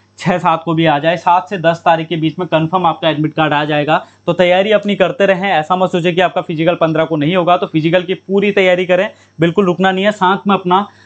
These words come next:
पढ़ाई करते रहें, क्योंकि आपका चार अगस्त को exam होने वाला है। ठीक है, तो चार अगस्त को exam है, उसकी भी आपको तैयारी अच्छे से करनी है, Time काफ़ी कम बचा हुआ है।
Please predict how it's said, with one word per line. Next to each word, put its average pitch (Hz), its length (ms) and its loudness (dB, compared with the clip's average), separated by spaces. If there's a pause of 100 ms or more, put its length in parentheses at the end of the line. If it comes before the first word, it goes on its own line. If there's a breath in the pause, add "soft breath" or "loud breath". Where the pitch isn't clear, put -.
(240 loud breath)
पढ़ाई 190 300 2
करते 196 320 0
रहें, 190 280 0
क्योंकि 185 260 0
आपका 185 260 0
चार 180 400 2
अगस्त 156 320 -4
को 175 80 0
exam 139 320 0
होने 131 240 -10
वाला 120 200 -2
है। 123 60 -4
ठीक 170 140 -2
है, 202 80 2
तो 185 100 -8
चार 160 200 2
अगस्त 165 200 -4
को 180 80 0
exam 165 300 0
है, 180 40 -2
उसकी 165 220 -4
भी 175 80 2
आपको 165 200 0
तैयारी 151 280 0
अच्छे 165 220 -2
से 160 100 0
करनी 160 280 -2
है, 175 100 0
Time 147 240 -4
काफ़ी 151 240 -4 (100)
कम 170 160 -2
बचा 175 240 0
हुआ 170 240 2
है। 180 220 -4